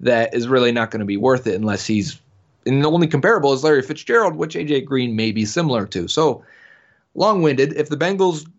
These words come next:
have reached out to Green and he still believes he is a one A top five receiver that should be paid like one, and these guys are getting seventeen million plus a year, well, then it may give the Bengals pause and say,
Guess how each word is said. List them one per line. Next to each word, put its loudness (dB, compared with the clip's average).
have -2
reached -2
out 0
to -8
Green -4
and -2
he 2
still 0
believes 2
he 4
is 4
a 4
one 2
A 2
top -4
five -2
receiver 2
that 0
should -2
be 2
paid 2
like 0
one, 0
and -4
these -6
guys 0
are -10
getting -4
seventeen -2
million 0
plus -2
a -4
year, 2
well, 0
then 4
it 2
may 4
give -2
the -6
Bengals -6
pause -2
and -10
say, -2